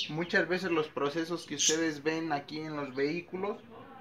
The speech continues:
pues, son los procesos que ustedes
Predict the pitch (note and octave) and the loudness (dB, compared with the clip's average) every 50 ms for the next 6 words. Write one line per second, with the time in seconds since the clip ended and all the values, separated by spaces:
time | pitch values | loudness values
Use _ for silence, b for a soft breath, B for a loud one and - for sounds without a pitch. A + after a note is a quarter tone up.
0 | - - - - - D3+ D3+ C#3+ C#3+ C#3+ C#3+ C#3+ C#3+ C#3+ C#3+ - - E3+ E3+ F3 | -16 -18 -8 2 6 8 10 10 10 10 10 10 10 8 6 4 2 2 4 6
1 | F3 F3+ F3 - - - D3 D3+ D3 D#3+ E3 D#3+ F3 E3+ E3 - - D3 C#3+ - | 4 4 2 0 -2 -2 -2 0 0 0 0 0 0 -2 -2 -4 -10 -8 -2 2
2 | - D#3+ D#3+ E3 F3 E3+ E3 - - - | 2 4 4 4 4 2 2 0 -6 -14